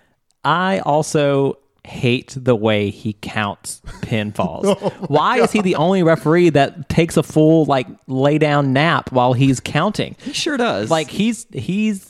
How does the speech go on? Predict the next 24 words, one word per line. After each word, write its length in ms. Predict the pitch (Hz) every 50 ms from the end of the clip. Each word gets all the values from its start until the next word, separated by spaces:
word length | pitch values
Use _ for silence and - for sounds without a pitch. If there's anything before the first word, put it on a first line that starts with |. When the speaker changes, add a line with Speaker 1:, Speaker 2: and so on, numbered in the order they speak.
| - 143 -
Speaker 1:
on 180 | 143 151 175 180
his 200 | 170 180 175 -
shoulder 600 | - - 175 175 175 165 175 175 175 170 160 -
or, 180 | - 131 131 131
like, 280 | 123 120 120 120 110 -
basically 340 | 139 156 165 - 180 156
lying 580 | 139 131 127 123 127 120 123 139 139 143 147 147
down 540 | 131 123 120 117 107 101 98 95 95 104 - _ _ -
on 160 | 127 127 127
his 160 | 123 120 120
side 480 | - - - 117 110 101 95 90 98 -
when 100 | 101 107
he 100 | 113 110
counts. 300 | - - 107 104 101 -
And 140 | 117 147 170
it's 260 | 196 190 - - - _ _ _ _ _ _ _ _ _ _ _ _ - -
a 60 | 147
little 160 | 135 127 127
bit 140 | 117 127 -
distracting, 440 | 117 - 117 117 123 - 135 135 135
and 80 | 131
I 60 | 131
hate 160 | 120 143 156 -
it. 80 | 143